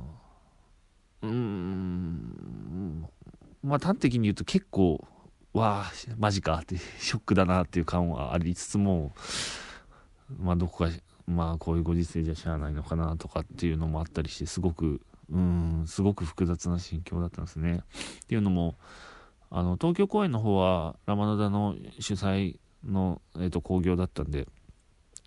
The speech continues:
僕らの意思で決めることはできたんですけど、あちらは、あの、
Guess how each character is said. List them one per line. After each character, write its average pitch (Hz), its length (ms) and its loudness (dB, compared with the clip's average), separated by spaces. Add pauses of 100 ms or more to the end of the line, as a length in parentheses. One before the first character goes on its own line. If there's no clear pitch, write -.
(140)
僕 95 180 2
ら 90 80 2
の 85 180 0 (120)
意 67 100 -4
思 82 180 -4
で 73 160 -4 (140)
決 95 140 -4
め 92 80 0
る 92 80 -2
こ 95 80 -4
と 87 100 -2
は 80 40 0
で 85 120 0
き - 60 -12
た 92 100 -4
ん 87 60 -2
で 82 80 -4
す - 100 -12
け 85 80 -4
ど、 92 320 0
あ 95 60 -4
ち - 340 -6
ら 143 140 4
は、 139 200 4
あ 135 40 0
の、 131 420 0